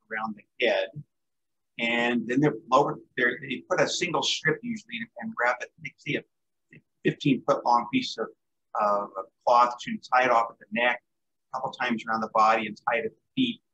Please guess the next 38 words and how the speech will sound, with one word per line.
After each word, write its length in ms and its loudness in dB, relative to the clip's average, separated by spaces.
so 160 -4
that 120 -4
the 60 -8
linen 380 0
stays 480 -2
on 160 -2
the 120 -10
body. 440 2
And 160 -8
the 80 -4
Shroud 300 0
of 120 -4
Turin 560 -8
is 560 4
the 80 -2
dimensions 640 0
that 100 -10
would 100 -20
fit 140 -2
such 320 -6
a, 180 -20
such 320 -12
an 60 -10
item, 180 0
and 100 -4
it 80 -16
leaves, 340 -4
it 60 -14
has 300 0
an 180 -6
image, 580 0
uh, 260 2
of 120 -2
a 60 -6
crucified 720 -4
man 280 -2
on 220 -2
it. 60 -20